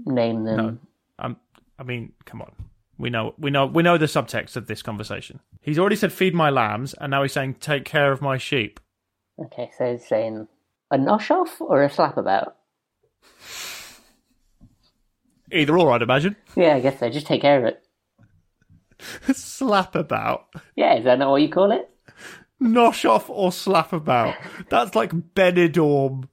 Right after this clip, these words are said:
Speaker 2: <laughs> That's like Benidorm language. Now, this, this is a bit I like. Jesus, uh, Jesus said, "Take care of my sheep."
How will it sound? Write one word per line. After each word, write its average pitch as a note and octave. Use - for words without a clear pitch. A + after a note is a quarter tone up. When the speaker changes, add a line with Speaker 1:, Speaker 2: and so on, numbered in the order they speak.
Speaker 2:
<laughs> -
That's F#3
like E3
Benidorm D#3+
language. B2
Now, D#3
this, F#3+
this G3
is F3
a E3
bit C#3+
I B2+
like. A#2
Jesus, A#3
uh, F3+
Jesus G#3
said, F#3
"Take F#3
care F3+
of D#3+
my C#3
sheep." A2